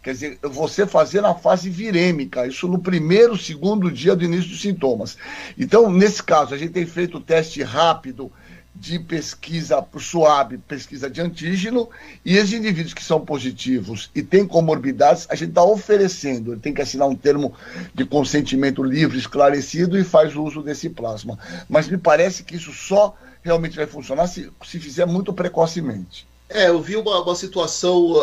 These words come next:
Speaker 2: até uma professora da, da antiga Escola Paulista de Medicina, né, da Unifesp, ela coloca que, é, você consegue fazer isso, é, quase como o prep é pra, pra aids, né, pra, pro H I V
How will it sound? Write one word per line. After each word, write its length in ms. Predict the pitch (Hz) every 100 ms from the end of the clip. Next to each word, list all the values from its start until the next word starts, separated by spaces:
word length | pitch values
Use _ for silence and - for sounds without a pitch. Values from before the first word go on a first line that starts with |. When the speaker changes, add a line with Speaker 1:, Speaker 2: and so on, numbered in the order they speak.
| 131
Speaker 2:
até 200 | 139 175
uma 180 | 170 170
professora 480 | 175 175 165 170 156
da, 360 | 156 147 139
da 460 | 139 143 131 127 123 113
antiga 300 | 117 143 151
Escola 260 | - 156
Paulista 240 | 151 147 139
de 80 | 139
Medicina, 460 | 139 - 185 170
né, 160 | 139 139
da 100 | 131
Unifesp, 800 | 135 135 - 156 175 - 123 - - _ _
ela 340 | - - 143
coloca 560 | 185 175 156 151 160 175
que, 420 | 175 175 165 147 - _
é, 260 | 131 135 131
você 340 | 143 147 170
consegue 720 | 170 170 156 - - 175 190
fazer 380 | 180 180 170 170
isso, 580 | 156 165 196 - 214 202 - -
é, 220 | - 147
quase 480 | 139 - 175 202 208
como 280 | 214 202 196
o 60 | 190
prep 560 | - 170 175 - 156
é 100 | 156
pra, 460 | 156 160 151 143 127
pra 320 | 156 139 143
aids, 320 | 156 139 131
né, 160 | 135 139
pra, 300 | 143 131 123
pro 160 | -
H 200 | 135 139
I 80 | 139
V 340 | 127 135 131